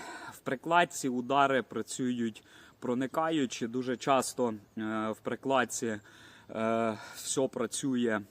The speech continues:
е, тобто ніж працює це зворотнім хватом. Е, вони там говорили, що це варіація на тему Н Р сорок, так?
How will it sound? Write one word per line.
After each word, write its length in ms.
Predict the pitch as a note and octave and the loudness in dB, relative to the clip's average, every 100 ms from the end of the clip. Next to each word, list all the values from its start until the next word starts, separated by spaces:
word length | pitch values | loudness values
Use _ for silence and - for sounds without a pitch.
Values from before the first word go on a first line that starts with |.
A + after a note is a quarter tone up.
| - _ _ _ _ - - | -20 _ _ _ _ -16 -10
е, 180 | G#2 G#2 - | -6 -6 -4
тобто 260 | A#2 - | -6 -2
ніж 220 | A#2+ B2 - | 0 0 -2
працює 440 | A#2 - C3 A#2 | -8 -4 -2 -2
це 160 | - A2 | -2 -6
зворотнім 540 | A2 B2+ A#2+ B2 A#2 | -2 0 0 -2 -6
хватом. 540 | - D#3+ E3+ C3 A#2 - - - - - - - | -2 2 2 2 -4 -6 -16 -20 -20 -20 -20 -6
Е, 640 | A#2+ A#2 A2+ A2+ A#2 A2+ A#2 - - | 0 4 4 4 4 2 -2 -8 -2
вони 220 | C3+ F#3 | 0 0
там 200 | D#3+ C3+ | 2 0
говорили, 460 | C#3 D3 D#3+ D3 B2+ | 2 2 4 2 0
що 140 | B2+ | -2
це 160 | - C3 | 0 0
варіація 580 | C#3 C#3 D3+ - C3 | 2 2 2 2 0
на 120 | B2+ C3 | 0 0
тему 500 | D#3 C#3 C#3 B2+ A2+ - | 4 4 4 0 -2 -8
Н 200 | A#2+ B2+ | -4 2
Р 180 | C3+ A#2+ | 2 2
сорок, 480 | - G3 G#3 C#3+ - | 0 0 2 0 0
так? 340 | C3+ D3+ - | 0 0 -2